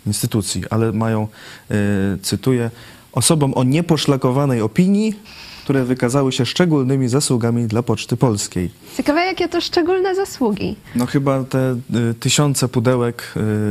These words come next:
Speaker 1: z, z kartami do głosowania.
Speaker 2: Właśnie
Speaker 1: Teraz
Speaker 2: tak mi się
Speaker 1: poczta
Speaker 2: też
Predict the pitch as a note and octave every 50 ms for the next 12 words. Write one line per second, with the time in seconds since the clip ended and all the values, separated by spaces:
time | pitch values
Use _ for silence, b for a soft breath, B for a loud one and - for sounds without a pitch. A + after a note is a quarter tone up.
0 | G2+ G#2 G2+ - - - - G#2 G#2 G2+ G2+ G2+ G2 G2 G2 G2 F#2 - - -
1 | - - C2+ A#1+ - - - - - G2+ - - - - B2+ B2+ B2 - A#2+ A#2+
2 | A2+ A2 G#2+ G2 A2 G#2 G2+ G#2 G#2 - - G2 G2 A#2 B2+ B2+ A2+ A2 - A2
3 | A2 A2 - C4+ - B2 C3+ B2 - A#2+ A2+ A2 B3